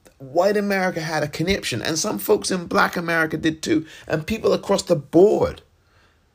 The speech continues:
Oh, he was out of line, he was classless. You had these white broadcasters and sports radio going, "Yeah, that was ridiculous, what was he doing?"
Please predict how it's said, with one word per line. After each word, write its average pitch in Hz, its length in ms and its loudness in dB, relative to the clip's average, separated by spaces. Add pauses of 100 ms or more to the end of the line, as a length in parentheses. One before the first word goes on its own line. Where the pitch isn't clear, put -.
(140)
Oh, 156 240 8
he 143 160 2
was 113 300 0
out 113 180 4
of 85 140 -2
line, 131 380 2
he 123 100 0
was 90 180 -4
classless. 143 760 0
You 156 100 2
had 104 140 -2
these 85 180 -4
white 98 340 0
broadcasters 120 760 -2
and 123 120 -8
sports 117 460 -2
radio 117 360 2
going, 101 340 -2 (300)
"Yeah, 123 300 8
that 127 220 6
was 98 120 0
ridiculous, 127 680 2
what 131 160 2
was 95 140 -4
he 87 120 -6
doing?" 135 600 -2